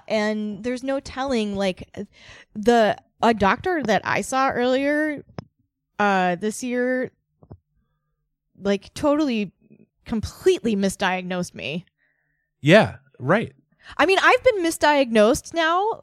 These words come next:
Speaker 1: for, like, major fucking issues twice.
Speaker 2: Yeah.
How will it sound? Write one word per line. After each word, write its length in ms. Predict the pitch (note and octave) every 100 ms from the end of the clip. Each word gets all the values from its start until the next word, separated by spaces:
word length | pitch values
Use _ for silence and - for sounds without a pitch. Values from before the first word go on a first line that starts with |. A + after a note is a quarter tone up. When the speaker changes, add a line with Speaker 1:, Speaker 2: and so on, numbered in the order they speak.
| G#3
Speaker 1:
for, 360 | - D4 A#3 F#3+
like, 240 | G3 G3 G#3
major 520 | G3+ G3+ F#3+ G#3+ A#3
fucking 340 | A#3 A3 F#3+
issues 600 | F3+ - B3+ D4+ E4+ D#4+
twice. 720 | - - D4+ - - - - - _ -
Speaker 2:
Yeah. 240 | C#3+ C3